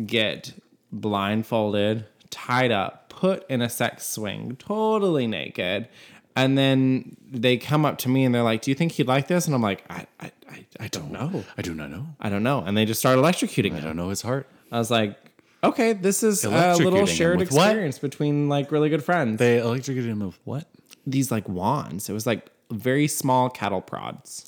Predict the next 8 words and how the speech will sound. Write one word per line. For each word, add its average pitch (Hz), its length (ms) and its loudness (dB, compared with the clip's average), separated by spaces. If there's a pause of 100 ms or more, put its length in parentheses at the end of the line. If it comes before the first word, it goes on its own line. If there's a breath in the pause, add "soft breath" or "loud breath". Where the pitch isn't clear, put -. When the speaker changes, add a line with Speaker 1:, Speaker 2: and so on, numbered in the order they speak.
Speaker 2:
Oh, 110 480 -10 (480)
ow. 113 240 -8 (540 soft breath)
Speaker 1:
Very 123 420 -4
small 110 300 -6
cattle - 300 -12
prod. - 240 -20 (100)
Ca- - 240 -10 (140)
Speaker 2:
Oh. 98 180 -12